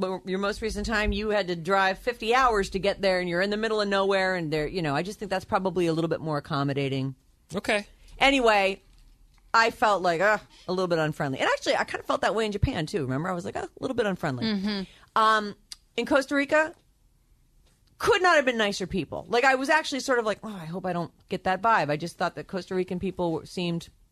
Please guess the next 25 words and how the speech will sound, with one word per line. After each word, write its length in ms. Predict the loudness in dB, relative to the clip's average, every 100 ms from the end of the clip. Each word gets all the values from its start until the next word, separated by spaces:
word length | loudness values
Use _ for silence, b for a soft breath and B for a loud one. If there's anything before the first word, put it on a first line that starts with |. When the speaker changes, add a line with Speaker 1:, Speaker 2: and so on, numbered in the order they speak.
| _ _ _ _ _ _ _ -20 -8
Speaker 1:
just 340 | -6 -6 -6 -4
amazing 500 | -2 0 0 -2 -2
and 80 | -4
helpful 540 | 0 0 0 -2 -4
and 120 | -4
sweet 360 | -8 -6 -6 -4
and 120 | -4
really 240 | -2 -4
tried 520 | -4 4 6 6 6 0
with 180 | -4
the, 220 | -2 -2 -2
you 120 | -4
know, 100 | 0
I 140 | 2 2
tried 300 | 4 4 4
with 100 | -4
the 40 |
Spanish 460 | -2 0 0 -2 -6
and 80 | -4
they 120 | -4
tried 280 | 0 0 0
with 120 | -4
the 100 | -4
English 400 | 0 0 -2 -4
and 160 | -12